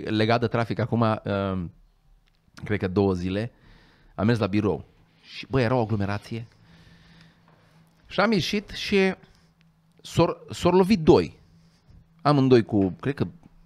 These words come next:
ba nu, unul avea Kia și unul avea ceva Hyundai mai vechi. Și s-or lovit. Ăla cu Kia avea mașina nouă, o tipă. Și tot zicea lui ăsta nu știu ce.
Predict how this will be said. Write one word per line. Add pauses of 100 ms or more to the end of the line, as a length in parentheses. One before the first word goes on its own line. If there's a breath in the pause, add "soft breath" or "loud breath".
(400)
ba
nu,
unul
avea
Kia
și
unul
avea
ceva
Hyundai
mai
vechi. (100)
Și
s-or
lovit. (720 soft breath)
Ăla
cu
Kia
avea
mașina
nouă,
o
tipă. (640)
Și
tot
zicea
lui
ăsta
nu
știu
ce.